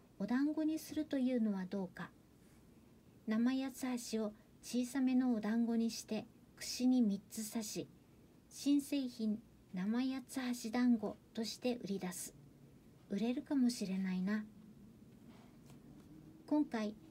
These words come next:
生八つ橋と改めて対面して分かったことは、向こう、生八つ橋の真意、方針がまるっきり読めない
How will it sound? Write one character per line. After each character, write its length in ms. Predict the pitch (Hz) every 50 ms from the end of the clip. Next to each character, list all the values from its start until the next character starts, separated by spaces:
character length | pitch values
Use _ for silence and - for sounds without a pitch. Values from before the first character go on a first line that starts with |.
| - - -
生 280 | 208 220 233 247 277
八 180 | 285 285 294 294 - - 294 285 277 254
つ 160 | 240 - - -
橋 80 | 233
と 80 | 220 214 -
改 360 | 208 220 247 285 285 320 311
め 140 | 311 311 -
て 120 | - 208
対 320 | 208 - 220 220 226 233 220
面 240 | 220 226 226 226
し 100 | 214 -
て 120 | - 226 214
分 120 | 208 208
か 140 | 214 - 233
っ 40 | 226
た 180 | - - 202
こ 100 | 196 - 185
と 140 | - 196 185
は、 160 | 175 180 - - - - - - - - - - - - - -
向 120 | - 208 208
こ 380 | - - 240 240 208 - - - - - - - - - - - -
う、 20 |
生 240 | 202 208 226 240 262
八 200 | 262 262 262 262
つ 160 | 254 - - 269 262 247 240 - - 214 208 - - - -
橋 40 | 208
の 100 | 214 220
真 260 | 214 - - 254 247
意、 260 | 233 208 185 170 156 - - - - - - -
方 180 | - 208 220
針 300 | 240 240 - 233 226 220
が 160 | 208 208 208 214 - - - - - -
ま 140 | 180 175 185
る 80 | 226
っ 40 | 247 240 - - -
き 120 | - 294
り 140 | 294 285 269
読 120 | 262 254
め 140 | 247 269 294
な 180 | 285 285 277 262
い 120 | 247 240